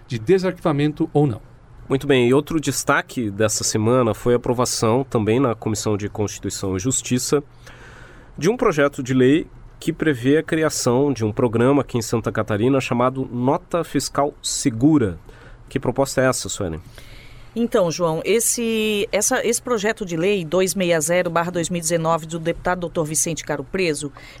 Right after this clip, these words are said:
Speaker 3: prevê a implantação de um programa de nota fiscal segura, como é o nome. Na verdade, é assim, você vai fazer uma compra,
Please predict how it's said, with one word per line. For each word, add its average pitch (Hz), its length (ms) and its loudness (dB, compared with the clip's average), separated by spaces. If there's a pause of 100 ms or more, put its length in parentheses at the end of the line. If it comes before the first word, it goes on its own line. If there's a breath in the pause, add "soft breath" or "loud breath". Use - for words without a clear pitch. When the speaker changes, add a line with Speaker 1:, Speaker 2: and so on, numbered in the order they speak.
Speaker 3:
prevê 214 260 2
a 254 60 4
implantação 214 760 0
de 190 140 -2
um 185 100 0
programa 185 800 0 (720 loud breath)
de 214 540 -2
nota 269 380 2
fiscal 220 580 0
segura, 208 420 2
como 175 200 -2
é 170 40 2
o 175 160 0
nome. 143 360 0
Na 175 100 -2
verdade, 233 380 0
é - 20 -2
assim, 240 220 -2
você 185 200 -2
vai 233 80 2
fazer 226 220 -2
uma 247 160 2
compra, 269 500 0